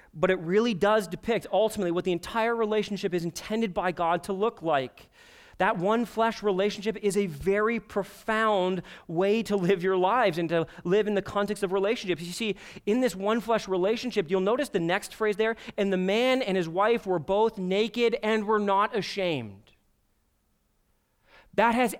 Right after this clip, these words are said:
everything to do with one flesh concept and theology. The idea is this, that in the, the one fleshness of our relationships, there is nothing to hide. There are no barriers,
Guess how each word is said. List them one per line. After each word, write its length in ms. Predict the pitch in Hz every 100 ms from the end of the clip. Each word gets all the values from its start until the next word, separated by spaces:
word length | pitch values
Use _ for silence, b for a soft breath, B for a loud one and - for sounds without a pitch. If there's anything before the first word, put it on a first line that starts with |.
| -
everything 560 | 254 269 262 262 254
to 100 | 233
do 220 | 165 240
with 160 | 226 190
one 320 | 175 208 233
flesh 580 | 220 - 214 208 - - B -
concept 680 | - 220 226 - 175 156 254
and 180 | 190
theology. 720 | - 202 208 240 233 147 143 - B -
The 140 | 208
idea 400 | 233 190 277 294
is 260 | 233 196 165
this, 320 | 254 240 - B B
that 100 | 214
in 160 | 247 277
the, 160 | 247 B -
the 100 | 208
one 320 | 180 233 262
fleshness 680 | 208 214 233 233 - 196 -
of 200 | 180 185
our 120 | 180
relationships, 640 | 175 175 254 247 196 175 B -
there 100 | 220
is 120 | 190
nothing 420 | 220 247 262 285
to 60 | 262
hide. 340 | 247 233 175 B
There 100 | -
are 80 | 220
no 220 | 196 254
barriers, 960 | 240 240 254 285 285 214 135 98 - -